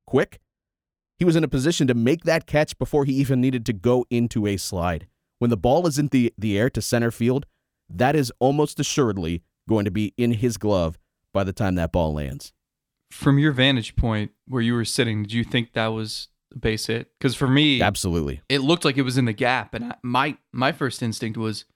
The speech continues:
Speaker 2: is that gonna be a single or is that gonna be a double? You know, it's one thing to give up one run, but are you, are you on the verge of having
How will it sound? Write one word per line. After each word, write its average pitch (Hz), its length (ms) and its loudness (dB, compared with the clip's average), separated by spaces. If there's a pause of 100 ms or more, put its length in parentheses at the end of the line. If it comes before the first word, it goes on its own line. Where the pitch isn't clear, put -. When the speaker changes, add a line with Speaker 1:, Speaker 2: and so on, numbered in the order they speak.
(880)
Speaker 2:
is - 80 -12
that 127 100 -2
gonna 123 140 0
be 110 80 0
a 95 60 -6
single 165 320 0
or 165 60 0
is 127 60 -2
that 131 80 0
gonna 139 100 -2
be 117 80 0
a 107 60 -2
double? 113 380 -6 (400)
You 82 80 -6
know, 107 40 0
it's 104 120 -6
one 170 140 0
thing 160 160 2
to 123 60 0
give 123 120 0
up 110 180 -2
one 151 220 2
run, 107 340 -2
but - 120 -4
are 110 40 0
you, 120 180 0
are 107 320 -2
you 127 160 0
on 143 80 2
the 123 60 2
verge 120 300 -2
of 113 80 -6
having 113 340 -2